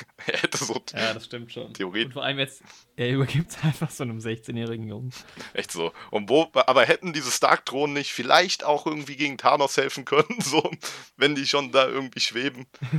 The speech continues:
Speaker 2: <laughs>
Speaker 1: Zum,
Speaker 2: Stimmt
Speaker 1: zumindest
Speaker 2: schon.
Speaker 1: um Thanos abzulenken, so.
Speaker 2: Ja, ach, naja.
Speaker 1: Naja, gut. Ähm,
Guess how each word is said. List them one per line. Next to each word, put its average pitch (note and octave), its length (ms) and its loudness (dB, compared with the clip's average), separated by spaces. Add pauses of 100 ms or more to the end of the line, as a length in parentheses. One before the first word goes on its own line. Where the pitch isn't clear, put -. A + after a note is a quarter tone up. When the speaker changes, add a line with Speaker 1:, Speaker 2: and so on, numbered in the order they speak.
Speaker 2:
<laughs> D#3 420 -2
Speaker 1:
Zum, D3+ 240 -4
Speaker 2:
Stimmt B2+ 220 -10
Speaker 1:
zumindest D#3 400 -2
Speaker 2:
schon. D3+ 100 -4
Speaker 1:
um A2+ 60 -8
Thanos C#3+ 360 2
abzulenken, F#2 800 -4
so. E2+ 260 -4 (320)
Speaker 2:
Ja, A2+ 360 -8
ach, A2 60 -8 (100)
naja. B2 520 -20
Speaker 1:
Naja, - 320 -8 (380)
gut. - 200 -18 (560)
Ähm, E2+ 460 -8